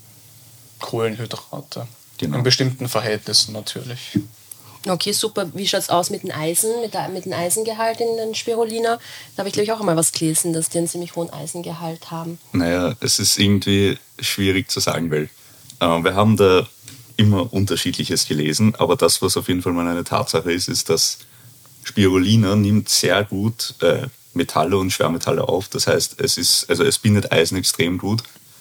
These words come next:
Speaker 2: Dementsprechend ist es s-, eher nicht so gut geeignet für Leute, die, äh, einen Eisenmangel haben,
Speaker 3: Mhm.
Speaker 2: weil das eben das noch verstärkt.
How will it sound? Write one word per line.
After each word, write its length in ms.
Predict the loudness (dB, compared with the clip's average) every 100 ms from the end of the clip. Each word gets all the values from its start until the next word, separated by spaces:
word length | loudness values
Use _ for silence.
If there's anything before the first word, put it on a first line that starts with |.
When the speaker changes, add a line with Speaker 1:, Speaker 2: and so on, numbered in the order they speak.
| -20 -2
Speaker 2:
Dementsprechend 720 | 2 2 0 0 -2 2 0 0
ist 180 | 0 2
es 280 | 2 2 0 -8 -20 -20 -12
s-, 220 | -8 -8 -8 _
eher 220 | 4 4 6
nicht 320 | 4 2 -4
so 120 | -4
gut 200 | -4 0
geeignet 440 | 0 2 0 -2 -2
für 100 | -2
Leute, 340 | 0 0 -2
die, 280 | -2 -2 -2
äh, 280 | -2 -2 -2
einen 200 | -4 -4
Eisenmangel 580 | 0 0 0 -2 -2 -4
haben, 300 | -4 -2 -2 -2 -20 -14
Speaker 3:
Mhm. 360 | -14 -12 -12 -8
Speaker 2:
weil 140 | 0 2
das 160 | 2
eben 360 | 0 -2 -2 -4
das 220 | -2 0 2
noch 160 | -2
verstärkt. 600 | -2 -2 0 -2 -2 -8